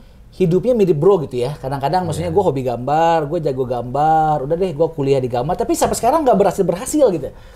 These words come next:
Speaker 1: <laughs> Nggak seterkenal Subject Zero gitu. Kenapa itu, Bro? Kan banyak pasti kan?
Speaker 2: Iya.
Speaker 1: Kan nggak mungkin dong orang semuanya jago gambar, kuliah gambar, sukses.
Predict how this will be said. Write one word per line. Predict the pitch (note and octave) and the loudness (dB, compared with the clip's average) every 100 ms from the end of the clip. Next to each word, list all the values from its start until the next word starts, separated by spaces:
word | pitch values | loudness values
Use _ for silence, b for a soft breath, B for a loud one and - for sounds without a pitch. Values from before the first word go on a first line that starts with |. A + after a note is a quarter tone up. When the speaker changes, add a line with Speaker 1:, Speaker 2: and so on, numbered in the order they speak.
| B B | B B
Speaker 1:
<laughs> | A#4+ - - - - | -14 -14 -18 -18 -8
Nggak | E3+ A3+ | 0 0
seterkenal | A3 - A#3 A#3+ G#3+ A3 G#3+ G#3+ G3+ | 2 2 4 4 2 0 -2 -2 -4
Subject | - - F3 E3+ G3 | -6 -4 0 2 2
Zero | D#3+ G#3+ C#4 C4+ | -2 -2 2 2
gitu. | D#3 B2+ A2 b b - | 2 -6 -12 b b -8
Kenapa | - B4 C5+ G3 | -4 -4 -2 -2
itu, | F3 | 0
Bro? | D#3+ D3 B2+ - | 0 -2 -4 -10
Kan | - E4+ | -6 0
banyak | B3+ E4 D4 | 0 0 -4
pasti | E3 E3 | -4 -6
kan? | D#3 C3 D3 | -6 -4 -2
Speaker 2:
Iya. | A2+ G2+ G2+ - | 0 -2 -4 -6
Speaker 1:
Kan | D4+ | -2
nggak | C#4 G#3 | 2 2
mungkin | B3 D4 | 0 0
dong | D4+ | 2
orang | G3+ G3+ | 4 2
semuanya | G#3 F#3+ F#3+ A#3+ | 0 -2 -2 2
jago | F#3+ E3+ | 2 2
gambar, | D#3+ C#3+ C#3+ F#3 B3 D4 - | 2 2 2 2 2 0 -6
kuliah | E3 D#3+ D#3+ | 0 2 4
gambar, | D#3+ D3+ D3 E3 G#3+ A#3 | 4 0 0 0 0 0
sukses. | G#3+ D#3+ - D3 G2+ - | -2 -6 -6 -8 -8 -16